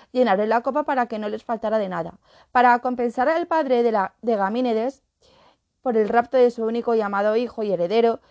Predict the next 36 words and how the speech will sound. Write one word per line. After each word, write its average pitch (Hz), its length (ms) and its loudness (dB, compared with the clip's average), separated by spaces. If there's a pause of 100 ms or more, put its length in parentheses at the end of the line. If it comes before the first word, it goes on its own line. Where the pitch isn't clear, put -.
(160)
Zeus 277 180 4
le 320 140 4
regaló 254 280 0
una 247 160 -2
serie 240 240 -2
de 214 120 0
presentes, 208 600 -8
entre 220 220 -6
los 214 160 -4
que 214 100 -6
destacaban 214 580 -2
unos 254 240 -2
caballos 240 400 0
blancos 233 380 -8
inmortales, 202 680 -6 (1200)
para 226 360 2 (240)
arreglar 226 420 -2 (1400)
esta 240 260 -2
situación 226 460 -2
y 240 60 2
demostrar 233 460 -2
que 285 100 -4
no 220 180 -2
iba 226 260 0
a 190 40 -2
malas. - 440 -10 (440)
Zeus 262 300 4
le 311 80 2
dedicó 247 400 0
a 254 80 0
Ganímedes 247 720 -4 (340)
una 269 200 -2
constelación, 254 720 2
la 233 120 0
de 190 60 2
Acuario, 226 540 -2